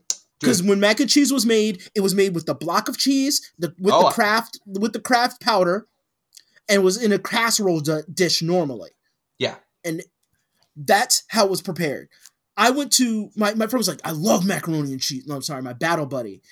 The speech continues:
Speaker 1: Well, "I love macaroni and cheese. Uh, I'm, I'm gonna go home for lunch and eat macaroni and cheese." I'm like,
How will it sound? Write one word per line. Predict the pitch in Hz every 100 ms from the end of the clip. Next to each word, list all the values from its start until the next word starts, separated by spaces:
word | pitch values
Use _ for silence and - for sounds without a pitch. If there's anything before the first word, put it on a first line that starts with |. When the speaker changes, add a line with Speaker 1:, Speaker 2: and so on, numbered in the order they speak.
| _ -
Speaker 1:
Well, | 143
"I |
love | 151 190 185
macaroni | 175 147 147
and | 131
cheese. | - 117 101 - _ _ _ _ 160
Uh, | 156 151
I'm, | 165 165 170
I'm | 175
gonna | 160 202
go | 196
home | 165 214
for | - 180
lunch | 190 160 170
and | 170
eat |
macaroni | 165 160 165 151 151
and |
cheese." | 131 185 151
I'm | 190
like, | 208